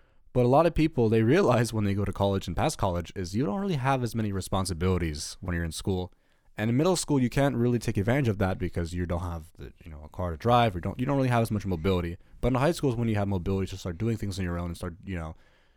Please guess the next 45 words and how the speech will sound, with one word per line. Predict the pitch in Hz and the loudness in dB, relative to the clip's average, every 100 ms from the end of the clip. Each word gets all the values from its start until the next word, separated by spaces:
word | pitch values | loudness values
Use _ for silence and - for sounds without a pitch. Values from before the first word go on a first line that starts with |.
| _ | _
getting | - 110 101 | -4 -2 -2
out | 92 | -2
there | 95 | 0
and, | 87 87 | -2 -2
and | 85 | -6
just | 87 - - | -8 -14 -8
hanging | 107 98 | -6 -4
out | 90 | -6
with | 82 | -10
friends | - 87 80 78 - | -10 -10 -10 -14 -14
whenever | - 110 123 98 | -6 -2 0 -2
you | 87 | -4
want | 80 80 | -6 -10
if | - - | -14 -12
you | |
have | 80 | -14
a | |
car. | - 78 78 - | -14 -14 -14 -6
Not | 117 165 | -2 -2
in | 165 | -2
my | 160 180 | -4 -4
case, | - 87 - - | -8 -10 -12 -12
unfortunately. | 95 - 156 - - - - - _ | -6 -2 -2 -2 -14 -18 -20 -20 _
But | 92 - - _ - - | -8 -8 -16 _ -20 -10
for | 131 | -2
people | 185 185 | 0 2
who | 135 | 0
do | 127 | 2
have | 143 | 2
the | 120 | 0
freedom | - 127 110 | -2 -2 -2
to | 98 | -4
go | 95 | -4
do | 156 | -2
that, | 143 110 107 | 2 0 0
I | 104 | -4
think | 120 117 | -4 -2
that's | 104 - | -2 -2
why | 98 92 | -2 -2
it | 87 | -2
was | 85 80 | -6 -8
a | |
really | 80 82 | -8 -8
good | 82 | -10
part, | - 85 76 | -8 -8 -10